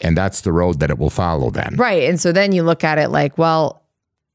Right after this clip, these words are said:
Speaker 2: the cat's out of the bag, so
Speaker 1: Right.
Speaker 2: we have to keep up
Speaker 1: Right.
Speaker 2: because we don't want people with ill intent to get ahead.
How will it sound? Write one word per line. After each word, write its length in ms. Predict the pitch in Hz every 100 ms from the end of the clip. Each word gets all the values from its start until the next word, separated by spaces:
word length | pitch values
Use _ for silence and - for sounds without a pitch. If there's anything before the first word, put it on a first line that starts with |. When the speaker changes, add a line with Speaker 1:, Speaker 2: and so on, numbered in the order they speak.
| _ _
Speaker 2:
the 80 | 160
cat's 320 | - 170 160
out 140 | 156
of 40 | 143
the 60 | 147
bag, 360 | 160 165 156
so 120 | 143
Speaker 1:
Right. 100 | 170
Speaker 2:
we 40 | 151
have 140 | 147
to 60 | -
keep 300 | - 160 156
up 320 | 196 147 120
Speaker 1:
Right. 160 | - 135
Speaker 2:
because 220 | 120 165
we 80 | 156
don't 180 | 151 143
want 320 | 135 143 135 - _ _
people 300 | - 175 -
with 140 | 135 -
ill 180 | - 185
intent 360 | 156 - 143 -
to 60 |
get 120 | -
ahead. 500 | - - 160 - -